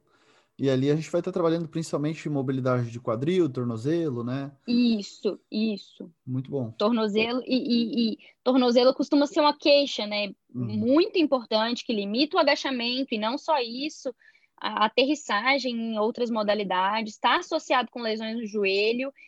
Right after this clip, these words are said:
Speaker 2: E tem gente que tem uma, uma limitação que acompanha há muitos anos, que é resistente pra deixar aquela pessoa, sabe? Então,
Speaker 1: Uhum.
Speaker 2: ele lu-,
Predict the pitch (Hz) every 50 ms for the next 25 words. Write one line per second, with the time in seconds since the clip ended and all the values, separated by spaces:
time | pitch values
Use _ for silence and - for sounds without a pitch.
0 | - _ _ _ _ - 294 320 339 359 381 - - 370 339 381 330 302 311 285
1 | 294 330 - - - 359 - - 339 - _ _ - 359 320 339 359 381 403 359
2 | 330 330 294 269 254 240 226 214 196 - - - 233 233 233 233 226 226 214 -
3 | 233 220 - - 226 214 - 214 202 - 214 208 - 214 208 208 208 208 214 214
4 | - 220 208 185 202 233 262 302 330 339 302 247 220 - - _ _ _ _ _
5 | _ _ - 302 311 294 302 302 269 294 349 392 466 480 427 415 427 415 - -
6 | _ - 302 330 392 440 440 - - - 427 466 - _ _ _ _ _ _ _
7 | _ _ - - 285 311 320 349 370 381 - - - 240 277 302 349 - - -
8 | 339 302 294 311 311 349 311 294 - 339 330 - 381 320 285 214 196 - - 202
9 | 208 208 220 - - 220 214 214 214 - _ - - 113 110 104 - - 254 277
10 | 269 269 277 330 349 -